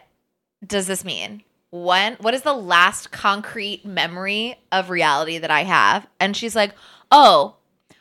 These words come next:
when I fucking jumped off the cliff and potentially drowned. So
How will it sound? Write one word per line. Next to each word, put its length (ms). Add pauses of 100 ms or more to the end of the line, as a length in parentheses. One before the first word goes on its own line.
(120)
when 160
I 100
fucking 640
jumped 320
off 240
the 100
cliff 400
and 320
potentially 380
drowned. 340
So 340